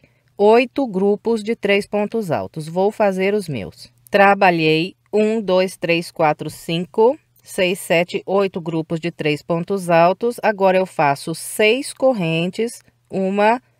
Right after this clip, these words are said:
duas, três, quatro, cinco, seis. Laço,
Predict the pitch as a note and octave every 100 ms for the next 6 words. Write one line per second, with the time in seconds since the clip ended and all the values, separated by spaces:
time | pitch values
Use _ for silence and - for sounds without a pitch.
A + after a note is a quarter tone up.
0 | _ _ G3+ E3 F#3+ F#3 F3+ F#3 G#3 A#3
1 | - - _ _ _ _ _ _ _ -
2 | E3+ E3 E3 F3 G3+ - - - _ -
3 | E3 E3 E3+ F3 - G3+ G#3+ B3+ _ _
4 | _ _ _ _ - - A3 G#3+ A#3 -
5 | C4 C#4 - _ - - D3+ - - -
6 | _ _ _ _ _ _ _ - D#3+ D3
7 | C3+ D3 - A3+ E4